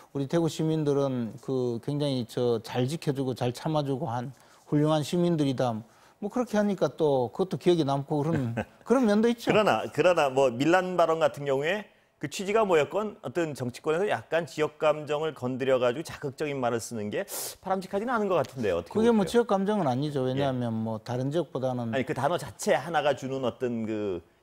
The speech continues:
Speaker 2: 임팩트나 뉘앙스가 약간
Speaker 1: 뭐
Speaker 2: 좀,
Speaker 1: 저는,
Speaker 2: 예.
Speaker 1: 저는 그거는 뭐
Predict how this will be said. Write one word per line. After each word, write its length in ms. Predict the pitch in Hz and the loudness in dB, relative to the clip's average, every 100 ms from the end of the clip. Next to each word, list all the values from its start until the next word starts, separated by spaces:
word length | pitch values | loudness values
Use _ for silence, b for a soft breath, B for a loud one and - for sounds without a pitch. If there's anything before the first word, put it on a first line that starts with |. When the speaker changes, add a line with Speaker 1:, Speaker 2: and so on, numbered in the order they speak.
| - | -8
Speaker 2:
임팩트나 800 | 131 147 131 - 131 139 110 - | -6 -2 -4 -4 -2 -2 -2 -8
뉘앙스가 720 | 113 113 131 117 - 107 143 - B B B B | -4 2 4 2 -4 -2 -2 -2 B B B B
약간 280 | B - 147 - 120 120 | B -8 -8 -8 -16 -8
Speaker 1:
뭐 120 | 151 | -2
Speaker 2:
좀, 100 | 135 | 0
Speaker 1:
저는, 240 | 220 220 | 0 -2
Speaker 2:
예. 140 | 113 98 | -4 -2
Speaker 1:
저는 260 | 202 247 | -2 0
그거는 240 | - 202 277 | 0 0 2
뭐 140 | 165 | 0